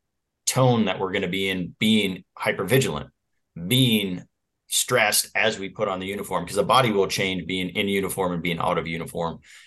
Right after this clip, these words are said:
and then just coming off of your shift. So trying to teach them in the academy how to do it. The issue I know, I do know with talking to some of my guys and girls after they leave,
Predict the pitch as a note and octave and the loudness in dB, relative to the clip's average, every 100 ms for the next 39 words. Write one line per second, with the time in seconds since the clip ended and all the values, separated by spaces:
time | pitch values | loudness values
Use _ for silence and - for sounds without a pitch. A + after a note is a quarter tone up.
0 | - G2 F#2+ F#2 F#2+ - G#2 F#2 E2+ E2+ | -10 -4 0 0 0 -2 -2 0 0 0
1 | E2 D#2 E2 - - F2+ - - - F#2+ | -2 -8 -8 -6 0 0 0 -2 2 4
2 | D#3 - - _ - - C#3 C#3 D3 A2 | 2 -2 -20 _ -4 2 4 6 4 0
3 | - _ - - D3 C3+ - A#2+ G#2 G2+ | -4 _ -2 0 0 0 0 0 0 -2
4 | F#2 - - G3 D#3+ B2 A2 G2+ F2+ F2+ | -4 -4 -2 0 2 2 4 2 0 -2
5 | F2+ F2+ - _ _ _ _ _ - A2 | 0 -2 -6 _ _ _ _ _ 0 4
6 | D3+ E3+ D3+ A#2+ A2 A2+ A2 G2+ F#2 - | 6 6 6 6 6 4 2 0 -2 -2
7 | F3+ B2+ G#2+ G2+ G2 G#2 G2 G2 F2+ A2 | -2 0 2 2 0 -2 -4 -4 -6 -4
8 | G2 F#2+ F#2 F2 E2+ _ G2+ G2 F#2 F2+ | -4 -4 -2 -2 -4 _ -2 0 0 0
9 | G2 F2+ F#2 E2 E2+ E2+ A2 C3+ G#2+ G2 | 0 2 -2 -4 -2 0 2 2 2 -2
10 | - | -8